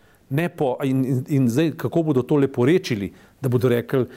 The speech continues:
saj je vseeno, če je koncesionarsko, pa je še vedno javno, lahko leporečijo, kakorkoli hočejo. Filozofija vsega je demontaža javnega statusa zdravstva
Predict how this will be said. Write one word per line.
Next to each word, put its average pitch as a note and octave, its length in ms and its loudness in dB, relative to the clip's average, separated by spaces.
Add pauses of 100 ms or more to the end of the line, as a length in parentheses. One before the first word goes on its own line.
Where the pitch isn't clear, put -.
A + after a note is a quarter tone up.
(180)
saj C#3+ 180 0
je B2 60 4
vseeno, B2+ 600 0
če - 200 -2
je G#2+ 180 2
koncesionarsko, B2 880 -2
pa A2+ 140 0
je G#2+ 100 -2
še A#2 100 0
vedno A2+ 280 2
javno, D3+ 480 0 (100)
lahko F3+ 320 0
leporečijo, E3+ 580 0
kakorkoli C3+ 580 -2
hočejo. - 360 -4 (600)
Filozofija C3 520 2
vsega F3 400 0
je A2+ 240 2
demontaža C#3 840 -2 (720)
javnega C#3 600 -2
statusa - 840 -4 (720)
zdravstva A#2 720 -2